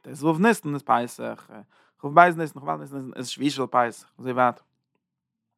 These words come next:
איך האב נישט דעם פשט. פשט פון פסח איז, אזוי עס שטייט אין דער פסוק, שלוש רגלים בשנה. פערן, ווי זיי טאטשט, ווי זיי טאטשט, בשנה, שלוש רגלים, צוויי,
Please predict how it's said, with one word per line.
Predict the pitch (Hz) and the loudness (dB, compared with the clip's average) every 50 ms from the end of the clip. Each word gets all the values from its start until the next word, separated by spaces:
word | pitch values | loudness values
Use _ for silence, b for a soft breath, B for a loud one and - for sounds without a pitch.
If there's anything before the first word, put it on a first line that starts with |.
| _ _ - _ _ | _ _ -20 _ _
איך | _ - | _ -6
האב | 135 135 | -4 -4
נישט | 156 160 - | -6 -6 -8
דעם | 170 - | -10 -12
פשט. | - - 113 113 120 _ _ _ _ _ _ _ _ _ _ _ _ _ _ _ _ _ b b b b b b b b | -10 -16 -16 -16 -16 _ _ _ _ _ _ _ _ _ _ _ _ _ _ _ _ _ b b b b b b b b
פשט | _ - 160 151 - | _ 2 2 2 2
פון | - 135 120 | -4 -10 -8
פסח | 123 123 117 113 - - - - | -8 -8 -8 -10 -14 -18 -16 -14
איז, | 117 113 120 127 _ _ _ - | -14 -14 -14 -16 _ _ _ -20
אזוי | 110 117 | -20 -20
עס | 120 117 | -18 -18
שטייט | - - 127 123 - | -8 -6 -6 -6 -6
אין | 143 | -10
דער | 123 120 - | -14 -12 -4
פסוק, | - 175 175 156 - - - | -4 -4 -4 -4 -8 -18 -18
שלוש | - - 180 165 160 151 - - | -12 -6 0 0 0 0 0 -6
רגלים | 131 120 120 147 160 143 127 120 120 123 123 _ _ - - _ _ _ _ | -10 -6 -2 -2 0 0 0 -2 -4 -8 -12 _ _ -20 -20 _ _ _ _
בשנה. | 120 120 131 135 135 135 - - 135 123 113 101 101 - _ _ _ _ _ _ _ _ _ _ _ _ _ _ _ - _ | 4 6 8 8 8 4 -6 -10 -10 -10 -10 -12 -14 -18 _ _ _ _ _ _ _ _ _ _ _ _ _ _ _ -20 _
פערן, | - 131 135 123 | -6 -6 -6 -4
ווי | 120 117 | -6 -6
זיי | 120 123 120 | -6 -8 -8
טאטשט, | - - 127 123 120 90 - - _ - | -4 0 0 0 0 0 -10 -20 _ -12
ווי | 135 | -12
זיי | 127 | -12
טאטשט, | - _ 123 113 113 - _ - | -10 _ -10 -10 -10 -12 _ -12
בשנה, | 123 117 - - - 127 120 107 - | -10 -10 -10 -10 -10 -10 -10 -10 -12
שלוש | - - 139 135 123 - - - | -14 -14 -12 -12 -12 -12 -14 -16
רגלים, | - 123 135 131 - 120 | -14 -10 -8 -8 -8 -8
צוויי, | - - - 131 | -8 2 2 2